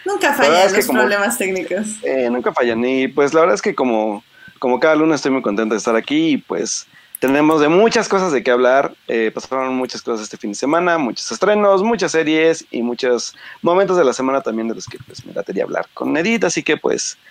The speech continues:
Speaker 2: bienvenidos a todos los que están en el chat, a los que nos escuchan, pues, que no se meten al chat, pero que nos están escuchando.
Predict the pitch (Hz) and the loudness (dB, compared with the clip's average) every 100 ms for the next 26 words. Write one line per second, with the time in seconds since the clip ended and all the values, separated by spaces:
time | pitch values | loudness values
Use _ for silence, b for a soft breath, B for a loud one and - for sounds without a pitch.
0 | b b 135 147 175 214 160 170 170 - | b b 2 4 6 6 4 4 2 2
1 | 160 165 127 - 190 208 185 123 117 123 | 0 2 -2 0 2 2 2 0 -2 -6
2 | 120 113 113 135 139 131 123 107 113 - | -6 -8 -10 -8 -6 -6 -6 -10 -10 -6
3 | 113 117 131 127 143 180 254 247 - 104 | -6 -4 -2 0 0 0 0 0 -4 -6
4 | 110 110 127 139 175 196 185 185 | -8 -6 -4 -4 -4 -2 0 -2